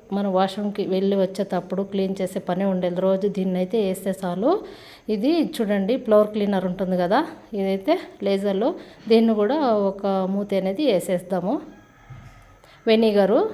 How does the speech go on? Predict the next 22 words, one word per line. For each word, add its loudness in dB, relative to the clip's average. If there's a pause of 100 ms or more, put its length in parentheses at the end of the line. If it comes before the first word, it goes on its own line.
(1040)
వైట్ 6
వెనిగర్ 2
ఇది, 2 (360)
వెనిగర్ 0 (240)
అది 2
కూడా -2 (300)
ఒక -2
స్పూన్ -2
అంతా -4
వేసేసుకుందాము. -4 (1500)
తర్వాత -6 (100)
వచ్చి -6 (960)
కంపట్టు, 0 (720)
కంపట్టు -4
ఒక -6
స్పూన్ -4
అంతా -6
వేసేసి -4 (120)
బాగా -2 (100)
అంతా -4 (680)
ఇప్పుడైతే -2 (120)
మిక్స్ -4